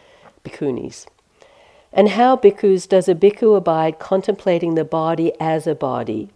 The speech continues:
Here a bhikkhu gone to the forest or to the root of a tree or to an empty hut sits down, having folded her legs crosswise, sets her body erect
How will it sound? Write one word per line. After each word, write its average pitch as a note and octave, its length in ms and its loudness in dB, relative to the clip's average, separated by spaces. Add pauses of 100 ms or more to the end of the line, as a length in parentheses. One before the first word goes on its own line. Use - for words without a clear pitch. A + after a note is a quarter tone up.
(220)
Here A3+ 360 4
a G#3 120 2
bhikkhu F3+ 520 0
gone G#3+ 320 -2
to C4 100 -6
the A#3+ 100 -2
forest F#3 540 -4
or D#3 100 -2
to - 120 -16
the D3+ 100 -4
root F#3+ 320 -4
of A3+ 100 -6
a G3 60 -2
tree E3+ 420 -4
or D3 160 -8
to - 160 -8
an D3 120 -4
empty G#3 400 -4
hut D#3 380 -8
sits - 400 -6
down, A#2+ 420 -4 (420)
having E3+ 260 -2
folded A3 540 0
her G#3 140 -2
legs E3+ 360 -4
crosswise, D#3+ 840 -8 (280)
sets - 500 -2
her A3+ 100 2
body F3+ 440 0
erect E3+ 560 -6